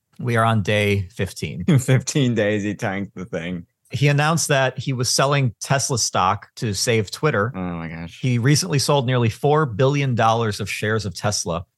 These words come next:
Speaker 1: according to regulatory filings from that week. But the main concern is still to find and suspend any verified bots or trolls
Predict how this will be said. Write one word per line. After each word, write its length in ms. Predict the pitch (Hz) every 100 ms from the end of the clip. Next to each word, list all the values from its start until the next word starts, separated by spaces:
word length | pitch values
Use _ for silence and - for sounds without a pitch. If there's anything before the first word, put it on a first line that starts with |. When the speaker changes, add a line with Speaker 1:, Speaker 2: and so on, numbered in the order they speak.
| _
Speaker 1:
according 460 | - - 123 110 110
to 200 | - 110
regulatory 640 | 104 117 120 98 - 95
filings 440 | - 104 101 87 -
from 180 | 92
that 140 | 80 71
week. 220 | 73 - _ _ _ -
But 260 | 147 127 -
the 100 | 117
main 180 | 127 156
concern 380 | 147 - 131 127
is 140 | 110
still 260 | - 143 127
to 100 | 120
find 380 | - 143 143
and 160 | 127 120
suspend 540 | 110 - 127 123 117 -
any 240 | 123 131 131
verified 800 | 113 120 113 131 120 117 101 - _ -
bots 380 | 120 110 104 -
or 80 | 104
trolls 640 | - 123 104 98 95 -